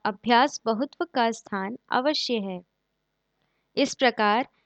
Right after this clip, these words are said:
इस राग में दो महत्वपूर्ण रागांगों का समावेश होने के कारण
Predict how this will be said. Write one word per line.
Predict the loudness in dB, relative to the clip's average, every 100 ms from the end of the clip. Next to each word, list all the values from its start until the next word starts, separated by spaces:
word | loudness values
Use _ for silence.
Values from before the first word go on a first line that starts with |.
| -6
इस | -6 2
राग | 6 6 6 2
में | -2 -2 -2
दो | 0 0
महत्वपूर्ण | 2 2 2 0 -4 -2 -4 -2 0
रागांगों | 2 2 2 0 0 -2
का | -2 -4 -4
समावेश | -2 0 0 0 0 -2 -4 -8
होने | -8 -4 -6
के | -6 -8
कारण | -2 0 0 -2